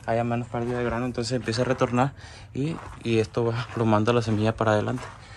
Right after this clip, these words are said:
para que tenga otra vez la, la misma función. Lo manda a los cerradores y los cerradores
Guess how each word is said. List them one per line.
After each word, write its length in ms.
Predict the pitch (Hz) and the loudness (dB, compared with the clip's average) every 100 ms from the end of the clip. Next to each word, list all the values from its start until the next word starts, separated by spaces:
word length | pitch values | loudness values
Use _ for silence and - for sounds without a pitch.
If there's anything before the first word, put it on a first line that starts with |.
| - - - | -18 -6 0
para 180 | 120 | 0
que 100 | 120 | 0
tenga 280 | 113 117 120 | 0 0 0
otra 180 | 113 117 | 2 4
vez 140 | 117 | 4
la, 200 | 120 113 - | 2 -2 0
la 100 | 120 | 0
misma 260 | 113 113 117 | 2 2 2
función. 400 | 120 110 117 120 - - - - - | 0 0 0 -2 -8 -20 -20 -14 -4
Lo 100 | 113 | 0
manda 220 | 113 117 | 2 4
a 40 | 120 | 2
los 120 | 120 | 2
cerradores 640 | 120 110 110 147 165 165 - - - - - - | 4 6 6 6 2 -2 -10 -14 -16 -16 -16 -12
y 40 | - | -8
los 180 | 120 113 | -6 -6
cerradores 480 | 113 107 107 123 | -6 -4 -2 -4